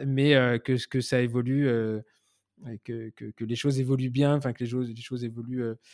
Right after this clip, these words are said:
intelligemment. Après, la technologie, on aime, on n'aime pas, mais peu importe, elle est, heu, elle est incontournable de toute façon. Donc, ça sert à rien de dire : « J'aime pas », heu,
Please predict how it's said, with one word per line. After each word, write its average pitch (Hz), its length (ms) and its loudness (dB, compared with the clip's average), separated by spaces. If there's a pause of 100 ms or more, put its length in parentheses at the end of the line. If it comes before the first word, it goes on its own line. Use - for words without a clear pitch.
(180)
intelligemment. 127 520 -2
Après, 143 220 0
la 127 120 2
technologie, 127 520 -2
on 123 160 -2
aime, 135 200 0
on 127 60 0
n'aime 120 200 -2
pas, 147 300 -4 (120)
mais 117 280 -4
peu - 160 -8
importe, 123 360 -4
elle 117 200 -4
est, 131 100 0
heu, 113 320 -4
elle 120 140 -8
est 135 40 -2
incontournable 139 640 0
de 117 60 -8
toute 110 200 -18
façon. 107 280 -12
Donc, 107 160 -14
ça 113 80 -14
sert 113 160 -10
à 110 60 -6
rien 127 180 -4
de 120 80 -6
dire : « 120 320 -6
J'aime 110 220 -6
pas », - 240 -8 (500)
heu, 113 260 -4